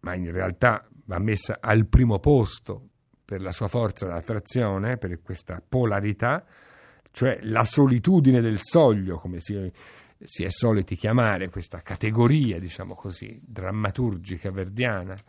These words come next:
la solitudine del potere. Tutti questi temi sono contenuti in abbondanza nel dramma di Gutiérrez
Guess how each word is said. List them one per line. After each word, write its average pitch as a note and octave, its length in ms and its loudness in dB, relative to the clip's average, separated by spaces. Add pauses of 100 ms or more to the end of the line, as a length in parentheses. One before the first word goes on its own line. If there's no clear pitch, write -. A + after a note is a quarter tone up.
(400)
la - 100 -18
solitudine A2 580 -2
del G2 180 -4
potere. G2+ 680 -6 (1160)
Tutti A3 460 2
questi A#2 360 0
temi G#2+ 560 -2
sono C#3 460 0
contenuti D3+ 680 -2
in B2+ 100 -2
abbondanza C3 840 -2
nel A2+ 280 -2
dramma G2+ 640 -4
di F#2+ 240 -6
Gutiérrez G2 840 -2